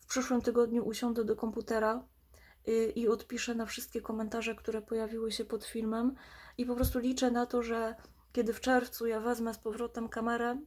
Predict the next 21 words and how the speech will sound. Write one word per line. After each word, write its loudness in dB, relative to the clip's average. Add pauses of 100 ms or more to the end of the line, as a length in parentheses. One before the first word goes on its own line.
(100)
to -6
po 0
pierwsze -2
będę 2
brzmieć 0
już -6
przyjemniej, 0 (320)
a 0
nie, 4
że 0 (600)
jak -2
ktoś, 0
kto -2
ma 4
łzy 4
w 2
oczach -2
i -10
komu -2 (720)
głos 6
drży. 6